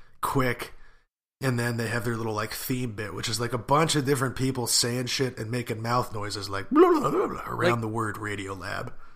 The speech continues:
Speaker 2: Oh. What kind of, like, what, so are they just saying Radio Lab? Like, what are they saying?
Speaker 1: You got, like, four different people.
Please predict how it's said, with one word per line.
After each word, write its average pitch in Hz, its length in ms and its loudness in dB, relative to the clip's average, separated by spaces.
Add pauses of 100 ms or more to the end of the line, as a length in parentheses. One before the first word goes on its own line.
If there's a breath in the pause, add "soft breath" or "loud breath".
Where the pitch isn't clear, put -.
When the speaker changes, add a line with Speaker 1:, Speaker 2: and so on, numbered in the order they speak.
(180 soft breath)
Speaker 2:
Oh. 180 360 -4 (1000)
What 165 200 2
kind 185 180 6
of, - 80 -2
like, 156 220 2
what, 156 360 2
so 151 220 0
are 147 140 6
they 139 120 2
just 135 260 -2
saying 123 340 4
Radio 135 360 4
Lab? 180 240 4
Like, 165 140 0
what 156 80 0
are 160 60 2
they 151 100 0
saying? 131 340 -4 (1700 loud breath)
Speaker 1:
You 156 140 -2
got, 190 160 8
like, 131 120 4
four 151 420 2
different 131 520 0
people. 110 500 -6